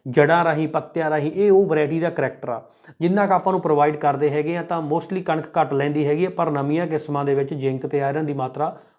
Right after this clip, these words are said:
ਬਹੁਤ ਵਧੀਆ ਅਪਟੇਕ ਹੈਗੀ ਹੈ। ਤੁਸੀਂ ਉਸ ਕਣਕ ਨੂੰ ਜ਼ਰੂਰ ਦੋ ਸਪਰੇਆਂ ਕਰੋ। ਹੋਰ ਖਾਦਾਂ ਤੁਸੀਂ ਘੱਟ ਪਾਈਆਂ, ਨਦੀਨ ਕੰਟਰੋਲ ਹੋਇਆ, ਨਹੀਂ ਹੋਇਆ, ਵੱਖਰੀਆਂ ਗੱਲਾਂ ਨੇ, ਪਰ ਮੌਸਮ ਕਿੱਦਾਂ ਦਾ ਰਿਹਾ, ਇਹ ਵੀ ਵੱਖਰੀਆਂ ਗੱਲਾਂ ਨੇ, ਪਰ ਜਿਹੜਾ ਨਿਊਟ੍ਰੀਸ਼ਨ ਤੁਸੀਂ ਇਸ ਸਮੇਂ ਦੇ ਸਕਦੇ ਹੋ, ਉਹ ਤੁਹਾਨੂੰ ਦੇਣ ਦੀ ਜ਼ਰੂਰਤ ਹੈਗੀ ਹੈ।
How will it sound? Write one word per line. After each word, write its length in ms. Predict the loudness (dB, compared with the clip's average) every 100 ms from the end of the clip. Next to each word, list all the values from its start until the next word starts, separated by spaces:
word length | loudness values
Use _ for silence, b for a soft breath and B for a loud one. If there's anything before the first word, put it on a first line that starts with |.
| B -4
ਬਹੁਤ 420 | 0 0 -2 -6
ਵਧੀਆ 300 | -2 2 2
ਅਪਟੇਕ 340 | 2 -4 -4
ਹੈਗੀ 240 | -4 -4 -2
ਹੈ। 60 |
ਤੁਸੀਂ 300 | -4 -6 -6
ਉਸ 300 | -4 -4 -6
ਕਣਕ 320 | -6 -6 -2 -2
ਨੂੰ 200 | 0 0
ਜ਼ਰੂਰ 260 | 0 0
ਦੋ 160 | 0 0
ਸਪਰੇਆਂ 400 | 0 0 -2 -4
ਕਰੋ। 200 | -8 -12 _ b b b b b b 4
ਹੋਰ 160 | 4
ਖਾਦਾਂ 400 | 4 2 2 0
ਤੁਸੀਂ 220 | 0 -4
ਘੱਟ 320 | -2 0 0 -4
ਪਾਈਆਂ, 380 | -4 -2 -2
ਨਦੀਨ 320 | -2 -4 -6 -4
ਕੰਟਰੋਲ 340 | -4 -2 0
ਹੋਇਆ, 360 | 2 2 2 0
ਨਹੀਂ 280 | 0 -4
ਹੋਇਆ, 260 | -4 -4 -2
ਵੱਖਰੀਆਂ 460 | -4 -4 -4 -2 -2
ਗੱਲਾਂ 300 | -2 -2 -2
ਨੇ, 200 | -4 -8 B B B
ਪਰ 380 | 6 8 6 -2 -6
ਮੌਸਮ 360 | -2 -2 -2 -4
ਕਿੱਦਾਂ 260 | -2 0
ਦਾ 120 | 0
ਰਿਹਾ, 240 | 0 0 -2
ਇਹ 120 | -2
ਵੀ 60 | -2
ਵੱਖਰੀਆਂ 420 | -2 0 -2 0
ਗੱਲਾਂ 240 | -2 -2
ਨੇ, 100 | -4
ਪਰ 180 | -2 -2
ਜਿਹੜਾ 160 | 0 0
ਨਿਊਟ੍ਰੀਸ਼ਨ 400 | 0 -4 -6 -6
ਤੁਸੀਂ 220 | -4 -6 -4 -6
ਇਸ 60 |
ਸਮੇਂ 260 | -2 -4 0
ਦੇ 120 | -2
ਸਕਦੇ 320 | 0 -2 -2
ਹੋ, 80 | -4
ਉਹ 220 | -2 -4
ਤੁਹਾਨੂੰ 320 | -2 0 0
ਦੇਣ 180 | 0 -2
ਦੀ 160 | -2 -4
ਜ਼ਰੂਰਤ 380 | -4 -6 -6 -8
ਹੈਗੀ 340 | -8 -10
ਹੈ। 40 | -12